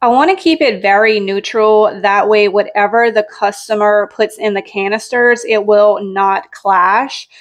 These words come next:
So that's why I'm deciding to go with just a neutral white color instead of, you know, a bright or different color. I'm using my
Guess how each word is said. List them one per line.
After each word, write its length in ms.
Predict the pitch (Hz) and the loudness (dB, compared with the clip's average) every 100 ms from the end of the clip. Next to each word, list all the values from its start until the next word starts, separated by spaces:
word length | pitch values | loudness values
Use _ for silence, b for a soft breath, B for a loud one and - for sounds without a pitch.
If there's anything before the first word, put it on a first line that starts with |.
| B | B
So 380 | B - 240 226 | B 0 2 4
that's 240 | 214 226 262 | 2 0 0
why 120 | 247 | 0
I'm 80 | 220 | 0
deciding 440 | 214 208 202 202 | -4 -2 -2 -2
to 100 | 208 | -6
go 240 | 190 190 | -6 -4
with 140 | 185 180 | -4 -8
just 280 | 190 185 - | -10 -12 -10
a 60 | 190 | -8
neutral 500 | 190 202 - 202 185 | -4 -4 -2 0 2
white 260 | 185 190 | 0 -2
color 380 | - 240 240 247 | -2 2 4 4
instead 640 | - 202 196 - 196 190 | 0 -4 -10 -4 2 2
of, 340 | - 185 185 180 | 0 -2 -2 -4
you 100 | 208 | -4
know, 160 | 202 190 | -4 -2
a 100 | 196 | -2
bright 540 | 185 196 190 190 185 - B B B | -4 -2 0 0 -2 -8 B B B
or 200 | 226 220 | 0 0
different 440 | 214 208 208 - - | 0 -2 -2 -6 -2
color. 420 | 185 175 - - b b | -2 -2 -4 -8 b b
I'm 100 | 208 | -4
using 460 | 220 214 202 202 196 | 0 0 2 0 0
my 160 | 196 | 0